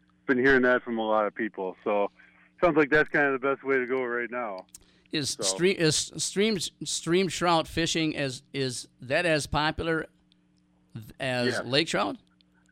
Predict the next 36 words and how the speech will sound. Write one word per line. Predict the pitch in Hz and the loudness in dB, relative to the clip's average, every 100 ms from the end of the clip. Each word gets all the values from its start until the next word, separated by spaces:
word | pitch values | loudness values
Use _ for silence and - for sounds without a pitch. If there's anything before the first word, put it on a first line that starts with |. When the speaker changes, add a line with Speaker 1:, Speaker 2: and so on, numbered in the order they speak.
| _ - | _ 0
Speaker 1:
Oh | 131 147 | 4 6
yes, | 117 90 - - | 6 2 -8 -4
yeah, | 135 117 98 - | 2 2 2 -4
yeah, | 135 127 107 | -2 -2 0
definitely | 131 147 147 143 135 | 0 -2 -2 -2 0
as | 131 131 | 0 -2
popular. | - 127 123 127 127 127 123 _ _ _ _ | 0 0 0 -2 -2 -2 -4 _ _ _ _
Uh, | 107 101 104 | -8 -8 -4
we | |
got | 123 117 | 0 2
a | |
lot | 110 131 131 | 2 2 2
more | 123 120 117 110 - | -2 -2 -2 -2 -6
stream | 127 123 - | -6 -6 0
trout | 131 117 104 | 2 2 0
lakes | 113 110 - - _ _ _ _ - | -6 -6 -10 -20 _ _ _ _ -8
up | 113 - | -8 -4
here, | 120 120 113 101 | -2 0 -2 -4
and | |
we | 110 120 | -4 -4
actually | 113 113 | -4 -6
have | 107 98 95 | -6 -6 -8
some | 98 | -6
excellent | 110 - 101 90 - | -6 -8 -10 -12 -6
stream | - 110 104 | 0 0 4
trout | 110 95 | 4 4
lakes | 95 92 - | 2 -2 0
up | 95 - | -2 0
here | 104 90 | 0 0
too. | - 110 85 - | 2 2 0 0
So | 120 101 104 | 2 4 4
it's | 107 _ | 0 _
super | 156 143 107 | 0 2 0
popular | - 107 98 104 95 92 | 4 4 4 0 0 -2
up | - | 0
here. | 110 85 | 0 0